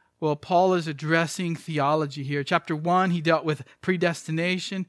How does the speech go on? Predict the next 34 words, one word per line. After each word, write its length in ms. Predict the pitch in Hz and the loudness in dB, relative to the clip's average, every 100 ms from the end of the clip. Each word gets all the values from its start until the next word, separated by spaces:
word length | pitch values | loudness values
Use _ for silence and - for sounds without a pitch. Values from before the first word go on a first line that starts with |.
| - | -10
He 100 | - | -4
dealt 180 | 160 165 | 0 0
with 140 | 156 135 | -2 -6
election. 720 | 143 202 208 - 220 214 214 - - | 0 0 0 -6 -6 -6 -8 -12 -8
He 100 | 185 | 4
dealt 180 | 196 156 | 4 4
with 160 | 147 143 | -2 -8
redemption. 840 | 135 131 208 240 - 240 233 233 - _ | -6 4 4 4 2 -2 -2 -2 -4 _
He 120 | 185 | 4
dealt 180 | 185 160 | 4 4
with 140 | 147 | -2
sealing 420 | - 220 240 220 | 0 2 4 4
in 60 | 196 | 4
the 80 | 170 | 2
Holy 260 | 190 185 | 2 2
Spirit. 540 | 160 - 220 233 254 247 _ - - | 0 -4 0 2 2 -2 _ -20 -2
He 120 | 214 | 6
dealt 180 | 214 185 | 6 6
with 140 | 170 | 4
God's 280 | 175 160 - | 4 4 0
power. 720 | - - 208 214 247 262 277 - _ _ _ _ _ 196 | -16 -2 4 6 6 2 -2 -8 _ _ _ _ _ 0
Then 100 | 214 | 4
he 80 | |
moved 260 | 202 214 202 | 4 4 2
into 200 | 202 190 | 2 2
chapter 280 | 220 196 185 | 2 2 -2
two, 300 | - 233 240 | -2 0 2
and 80 | 196 | 2
he's 160 | 190 | 0
taking 340 | 214 214 202 202 | -2 -2 0 0
that 240 | 196 175 | 0 0
down 300 | 190 208 208 | 2 2 0
to 200 | - 202 | 0 0
the 160 | 170 | 0